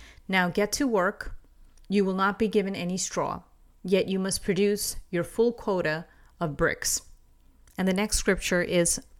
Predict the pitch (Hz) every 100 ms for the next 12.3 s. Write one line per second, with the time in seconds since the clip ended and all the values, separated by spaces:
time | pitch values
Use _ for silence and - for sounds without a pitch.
0 | - 190 185 196 214 220 - - - -
1 | 185 165 - 160 - 185 202 208 - 196
2 | 214 - - 175 175 170 - 165 143 151
3 | 170 - 180 175 170 - 147 - - -
4 | - - - - - - 185 185 202 262
5 | - - - - - 185 208 220 214 185
6 | 175 170 170 165 - - 170 - _ -
7 | - - 160 170 185 220 233 143 143 156
8 | - _ _ - - 185 170 175 - 202
9 | 196 170 151 - _ - 165 156 156 143
10 | - - _ _ _ _ _ _ - -
11 | - 214 208 226 - 190 170 - 165 165
12 | 160 165